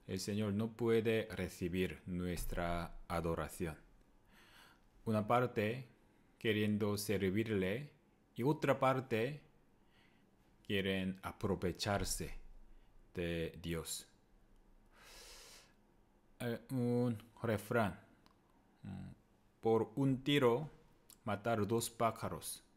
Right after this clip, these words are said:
Es algo bueno, dos por uno. Pero en la fe no se puede aplicar,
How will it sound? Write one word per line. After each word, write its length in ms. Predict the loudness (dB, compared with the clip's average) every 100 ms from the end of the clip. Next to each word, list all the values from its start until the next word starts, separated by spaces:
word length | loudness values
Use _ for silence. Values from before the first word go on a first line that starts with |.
| _ _ _ -20 -20 _ -20 -20 -12
Es 160 | -8
algo 340 | -2 2 2 2
bueno, 440 | 4 4 4 0 -8 -20 -18 -16 -14 -4
dos 220 | -2 -2
por 260 | 2 4 4
uno. 420 | 2 0 -2 -6 _ _ -20 _ _ -20 -20 -10
Pero 360 | -2 2 2 0
en 160 | 0 2
la 120 | 2
fe 440 | 0 0 0 -2 -8 -18 _ _
no 120 | -6
se 180 | -4 -4
puede 400 | -2 0 2 2
aplicar, 800 | 0 -4 -4 -6 -6 -6 -8 -10